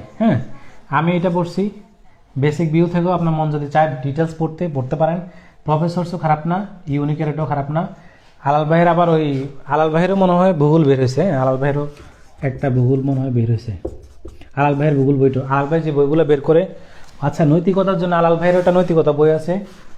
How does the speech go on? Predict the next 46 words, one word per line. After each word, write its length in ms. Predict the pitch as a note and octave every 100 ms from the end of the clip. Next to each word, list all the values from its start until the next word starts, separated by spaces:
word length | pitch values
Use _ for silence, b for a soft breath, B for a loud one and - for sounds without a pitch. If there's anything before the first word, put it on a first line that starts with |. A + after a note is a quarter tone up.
| -
ওইটাও 200 | D3 F3+
দেখতে 240 | D3+ B2
পারেন, 220 | C3 B2+ A#2
ওইটাও 260 | B2+ E3 E3+ F3
খুব 180 | F3+ C3+
ভালো 220 | D3 C#3+
করছে। 300 | D3 - A#2
সরি, 200 | D3 C3+
আমি 160 | C#3
ওই 60 | C#3+
সময় 200 | D3+ D3+
মেনশন 280 | C#3 C3 E3+
করি 160 | D3
নাই। 260 | B2+ D3 E3 B B B B
নৈতিকতার 420 | D3+ D#3 E3+ E3+
জন্য 120 | E3+ E3+
আলাল 220 | D#3+ D#3+
ভাইয়ের 440 | E3 F3 - D#3+
নৈতিকতা 440 | C#3+ D3+ D3+ C#3+ C#3
বইটাও 300 | C#3 D3 D#3
খুব 200 | D#3+ C3+
ভালো, 220 | C3+ D#3
ওইটা 180 | D3 C#3+
পড়তে 240 | C#3+ D3
পারেন। 220 | D3+ D#3+ E3 B B B B -
আবার 240 | C3 C#3
হচ্ছে 580 | C#3+ C#3+ - D3 C#3+ D3 D3
ইউনিকেরটাও 500 | C#3+ D#3 D#3 D#3 D#3
পড়তে 240 | C#3+ D#3
পারেন, 220 | D3+ E3
অথবা 260 | D#3 C3 C3+
বেসিক 340 | C3 B2+ C#3+
ভিউ 120 | C3+ D3
পার্ট 200 | C3+ -
থেকে 120 | C#3
নিতে 180 | B2+ C3+
পারেন। 180 | C#3+ D3
এই 80 | D3
তিন 200 | C3+ E3+
অংশ 220 | D#3+ D#3+
থেকে 200 | E3+ F3+
যে 120 | E3+ D3
কোনো 140 | D3+
একটা 140 | C#3+
ডেফিনেটলি 420 | C#3+ B2 B2+ B2+ D3
নেবেন। 280 | C#3 F3+